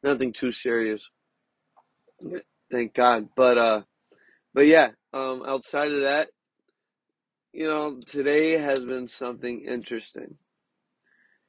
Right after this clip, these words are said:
And, and, and I only say that because of this. Because we just finished going through a good portion of the book of James. We're eighty percent done. We got one more chapter to go.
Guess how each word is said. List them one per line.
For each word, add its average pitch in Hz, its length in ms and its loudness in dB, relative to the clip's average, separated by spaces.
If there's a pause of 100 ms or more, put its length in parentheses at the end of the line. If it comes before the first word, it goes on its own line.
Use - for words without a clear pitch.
(680)
And, 123 200 2
and, 123 360 -2
and 123 160 0
I 123 100 4
only 131 220 6
say 127 220 2
that 120 260 2
because 117 320 -6
of 107 100 -6
this. 107 400 -6 (1800)
Because 139 560 0 (720)
we 180 520 -2 (100)
just 180 260 4
finished 180 340 2
going 147 300 2 (100)
through 127 720 -2 (320)
a 123 100 -6
good 139 240 -4
portion 131 480 -2
of 117 140 -8
the 110 80 -10
book 117 240 -8
of 120 80 -6
James. 104 400 -8
We're 110 140 -2
eighty 117 260 0
percent 117 540 -6
done. 104 260 -6
We 107 80 -6
got 117 220 -6
one 123 160 -8
more 117 140 -4
chapter 110 380 -4
to 107 120 -6
go. - 260 -6